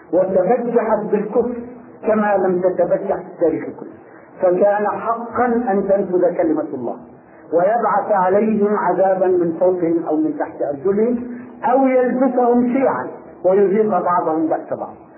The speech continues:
ولقد اختار الله سبحانه ولا راد لمشيئته أن يذيق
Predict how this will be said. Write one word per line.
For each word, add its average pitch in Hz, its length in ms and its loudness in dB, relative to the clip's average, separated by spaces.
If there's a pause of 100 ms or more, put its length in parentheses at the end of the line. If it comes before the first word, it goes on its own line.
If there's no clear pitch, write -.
(220)
ولقد 202 460 2
اختار 208 440 2
الله 190 440 2
سبحانه 165 540 -4 (520)
ولا 185 320 4
راد 208 680 2 (100)
لمشيئته 180 680 0 (480)
أن 196 260 4
يذيق 247 320 0